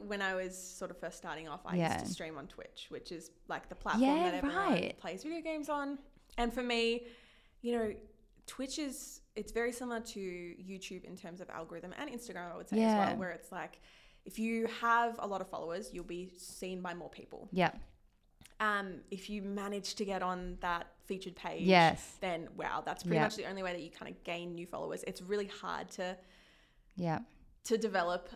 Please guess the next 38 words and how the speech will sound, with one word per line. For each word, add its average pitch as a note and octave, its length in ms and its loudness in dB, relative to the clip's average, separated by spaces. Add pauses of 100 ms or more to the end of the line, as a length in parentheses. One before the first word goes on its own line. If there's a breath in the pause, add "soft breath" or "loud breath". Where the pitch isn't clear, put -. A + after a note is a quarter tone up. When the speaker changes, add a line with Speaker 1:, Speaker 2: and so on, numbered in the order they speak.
Speaker 1:
um, F#3 240 0
a F3+ 60 -2
community, G3 720 -2
especially G3 360 -4
at F3 40 -4
the F#3 60 -10
start. B3 280 2
So G3+ 80 -6
when G#3 120 0
I A#3 140 2
was A3+ 160 4
streaming, E3+ 420 -4
I F3+ 80 -6
was F#3+ 160 -8
like, F#3 240 -8
I F3 40 -8
finally F#3 440 -6
got F3 140 -12
to, - 100 -16
like, E3 180 -18 (340)
two - 220 -8
thousand E3+ 320 -10
or E3+ 60 -10
three F3+ 180 -8
thousand F3+ 320 -10
Speaker 2:
Oh. C4+ 80 6
Speaker 1:
followers, F#3 200 -2
and F#3+ 100 -4
I F#3+ 80 -2
was G3 160 -6
like, G#3 100 -8 (380 loud breath)
"I - 100 -12
did C4 140 2
it." - 200 0
It F#3+ 140 2
took, G3 180 -4
like, F3 140 0
a D#3 160 -4